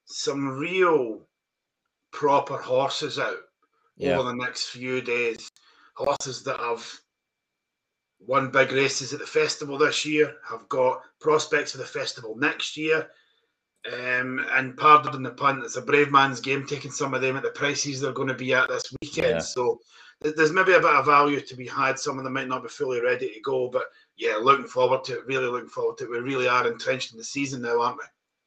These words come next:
Speaker 2: Yeah, it's getting to that, that point, isn't it? The turning point, isn't it? Um, <laughs> Richard Hogan, you must have sh-, uh, I'm a Celebrity on the background. Do you have it on in the background, Don?
Speaker 1: No, there's, there's not
Speaker 2: No.
Speaker 1: telly on here,
Speaker 2: I,
Speaker 1: no.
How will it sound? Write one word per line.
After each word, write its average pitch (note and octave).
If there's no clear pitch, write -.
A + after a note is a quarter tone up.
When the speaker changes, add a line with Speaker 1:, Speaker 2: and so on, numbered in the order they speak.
Speaker 2:
Yeah, F#2
it's -
getting G2+
to G#2
that, G2
that G#2
point, G#2
isn't F#2
it? F2
The F2+
turning C#3+
point, G#2+
isn't A2+
it? F#2
Um, A2
<laughs> -
Richard A2+
Hogan, A#2
you A#2
must C#3+
have C3+
sh-, -
uh, A#2+
I'm B2
a B2
Celebrity A#2
on G2
the G2
background. G2
Do B2
you D#3+
have D3+
it D#3
on C3
in A#2
the A#2+
background, G#2
Don? F#2
Speaker 1:
No, -
there's, -
there's -
not B2+
Speaker 2:
No. G2
Speaker 1:
telly -
on A2+
here, A2
Speaker 2:
I, B2
Speaker 1:
no. -